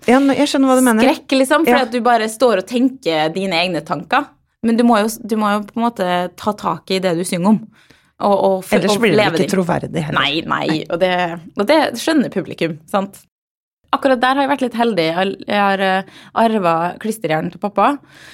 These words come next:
Speaker 2: Så for meg, så det å lære tekst med musikk, det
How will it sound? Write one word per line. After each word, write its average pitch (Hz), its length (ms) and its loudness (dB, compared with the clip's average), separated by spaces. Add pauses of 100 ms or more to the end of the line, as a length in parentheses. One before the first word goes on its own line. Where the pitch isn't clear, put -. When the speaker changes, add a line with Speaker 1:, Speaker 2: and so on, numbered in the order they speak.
(480)
Speaker 2:
Så - 260 -10
for 240 140 -2
meg, 226 300 2
så 240 160 -4 (420)
det 214 160 0
å 208 80 2
lære 220 420 2
tekst - 380 -12
med 180 240 -2
musikk, 262 400 -6
det 208 240 -2